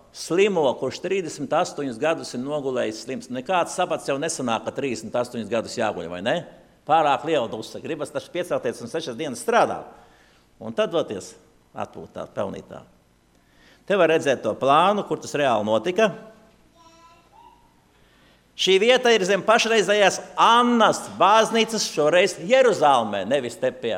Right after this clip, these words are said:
Babītē. Arī Annas baznīca.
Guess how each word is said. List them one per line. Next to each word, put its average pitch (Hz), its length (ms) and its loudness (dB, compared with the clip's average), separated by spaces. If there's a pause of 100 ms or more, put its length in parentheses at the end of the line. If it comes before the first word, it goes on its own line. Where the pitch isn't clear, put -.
Babītē. 98 500 -4 (560)
Arī 185 220 -2
Annas 139 320 -4
baznīca. 110 500 -6